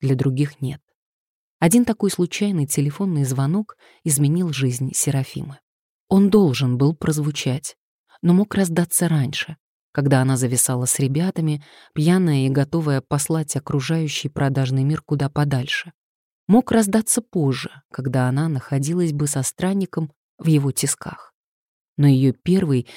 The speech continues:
дешёвенький сотик запеликал именно тогда, когда было нужно. Кому-то нужно. Тому,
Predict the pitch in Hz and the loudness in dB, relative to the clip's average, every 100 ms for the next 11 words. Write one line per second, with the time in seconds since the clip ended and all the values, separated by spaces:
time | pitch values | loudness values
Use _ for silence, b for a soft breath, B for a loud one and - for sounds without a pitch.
0 | B - 139 - 202 180 147 143 131 - | B -4 -2 2 0 2 -2 -2 -4 -2
1 | 208 208 - - 143 147 160 190 - 175 | -2 -2 -4 -2 -2 0 0 -2 -2 -6
2 | - 185 185 180 170 - 165 147 139 123 | -2 0 2 0 -2 -2 -2 0 -2 -2
3 | - 127 127 165 160 143 131 123 - - | -6 -6 -2 -2 0 -2 -2 -2 -6 -10
4 | - - _ _ _ _ _ - 240 170 | -14 -18 _ _ _ _ _ 0 2 2
5 | - 135 135 135 - 147 - _ _ _ | -2 -2 0 0 -4 -12 -16 _ _ _
6 | _ _ _ 135 127 160 | _ _ _ 0 2 2